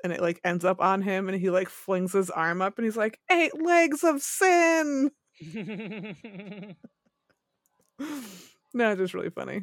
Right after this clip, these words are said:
Speaker 1: <laughs>
Speaker 2: Let us know what you thought of Hocus Pocus two. You can reach out to us on Twitter, F M B N Podcast. We are on Facebook and Instagram, F M B N, the number four and the letter U. Tammy does a video game channel on YouTube. Tammy, you do anything spooky this season?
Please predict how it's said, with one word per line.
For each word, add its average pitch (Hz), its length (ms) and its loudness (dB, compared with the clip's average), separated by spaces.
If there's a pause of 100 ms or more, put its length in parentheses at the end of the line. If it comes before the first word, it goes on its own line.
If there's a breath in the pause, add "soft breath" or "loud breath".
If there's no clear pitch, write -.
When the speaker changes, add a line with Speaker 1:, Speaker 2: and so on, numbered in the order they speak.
Speaker 1:
<laughs> - 1040 -4
Speaker 2:
Let 190 220 12
us 247 200 8
know 156 140 12
what 123 160 12
you 120 80 8
thought 113 240 10
of 107 60 4
Hocus 113 320 4
Pocus - 360 4
two. 214 280 12
You 220 100 12
can 123 180 8
reach 135 200 10
out 131 160 10
to 127 100 8
us 123 240 10
on 120 480 6 (100)
Twitter, 226 400 12
F 123 220 6
M 127 140 6
B 117 120 8
N 113 140 6
Podcast. 208 680 8
We 113 100 6
are 107 80 6
on 104 80 4
Facebook 120 420 2
and - 80 0
Instagram, 147 540 6
F 147 180 6
M 123 180 6
B 139 240 8
N, 123 120 6
the 120 80 2
number 143 240 8
four 113 240 0
and 110 100 0
the 120 40 0
letter 175 240 12
U. 120 280 8 (1080)
Tammy 143 280 8
does 127 180 4
a 120 40 0
video 143 320 10
game 135 240 8
channel 151 400 4
on 120 160 2
YouTube. 175 540 6
Tammy, 160 320 8
you 190 80 8
do 160 100 10
anything 156 300 6
spooky - 420 6
this 196 180 6
season? 214 380 6